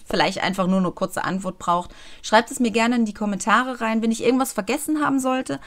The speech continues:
schreibt es mir bitte unbedingt auch gerne in die Kommentare rein, weil ich bin auch noch kein Profi, also im Spielen sowieso <laughs> nicht, aber, ähm, ich habe meines Erachtens jetzt soweit alles herausgefunden, was man herausfinden kann.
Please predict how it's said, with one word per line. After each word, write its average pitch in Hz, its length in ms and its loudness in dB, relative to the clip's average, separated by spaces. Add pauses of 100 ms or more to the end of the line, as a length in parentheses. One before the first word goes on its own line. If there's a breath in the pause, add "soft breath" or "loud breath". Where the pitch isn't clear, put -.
(240 loud breath)
schreibt 220 320 2
es 226 120 -8
mir 214 120 -2
bitte 214 380 -4
unbedingt 226 500 0
auch 220 220 0
gerne 214 280 0
in 214 60 0
die 214 80 -4
Kommentare 202 680 -4
rein, 196 300 -2 (440 loud breath)
weil 170 280 4
ich - 160 -8
bin 196 300 -2
auch 202 380 4
noch 208 260 -2
kein 196 300 0
Profi, 220 500 -4
also 165 160 0
im 165 80 -2
Spielen 196 380 -2
sowieso 214 320 -2
<laughs> 226 200 6
nicht, - 300 0 (420 loud breath)
aber, 185 580 4
ähm, 175 360 -2
ich - 160 -8
habe - 260 0
meines 180 360 2
Erachtens - 480 -2
jetzt - 180 -12
soweit 170 400 -4
alles 175 460 -4 (580 soft breath)
herausgefunden, 226 920 2
was 202 120 -4
man 196 120 -2
herausfinden 190 720 -4
kann. 220 440 0